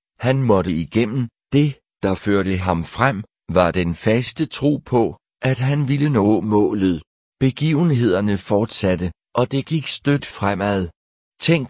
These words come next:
på den dag, da den lille flok gik ombord på Mayflower for at søge frihed til at dyrke Gud på deres måde. Tænk over det, på deres egen måde.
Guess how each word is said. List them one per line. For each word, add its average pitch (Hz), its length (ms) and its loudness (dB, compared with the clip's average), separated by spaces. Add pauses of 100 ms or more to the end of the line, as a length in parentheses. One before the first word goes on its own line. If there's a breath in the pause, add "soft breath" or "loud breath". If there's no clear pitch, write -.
på 123 120 0
den 123 200 0
dag, 107 420 -2 (240)
da 139 140 2
den 143 260 0
lille 104 300 2
flok 95 460 0
gik - 240 -2 (100)
ombord 92 560 -2
på 90 160 -2
Mayflower 127 840 0
for 87 260 0
at 82 60 -4
søge 120 360 0
frihed 95 500 -2
til 117 240 0
at 107 220 -2
dyrke 92 320 0
Gud 98 300 0
på 101 200 -4
deres 85 380 0
måde. 90 480 2 (480)
Tænk 143 340 -4
over 98 300 0
det, 95 180 -2 (220)
på 147 120 2
deres 143 340 0
egen 107 460 0
måde. 85 440 0